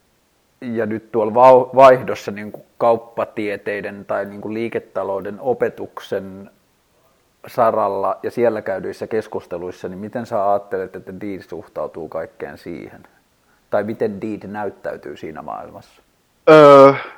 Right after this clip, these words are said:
Speaker 2: mun on paha vastata tohon, koska nyt mä oon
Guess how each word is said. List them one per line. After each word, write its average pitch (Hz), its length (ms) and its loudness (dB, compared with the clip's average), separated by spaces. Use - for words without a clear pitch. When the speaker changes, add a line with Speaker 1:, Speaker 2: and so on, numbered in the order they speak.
Speaker 2:
mun 190 220 0
on 160 80 2
paha 170 280 8
vastata 147 580 4
tohon, 127 320 2
koska 120 420 2
nyt 135 300 2
mä 139 140 10
oon 135 160 6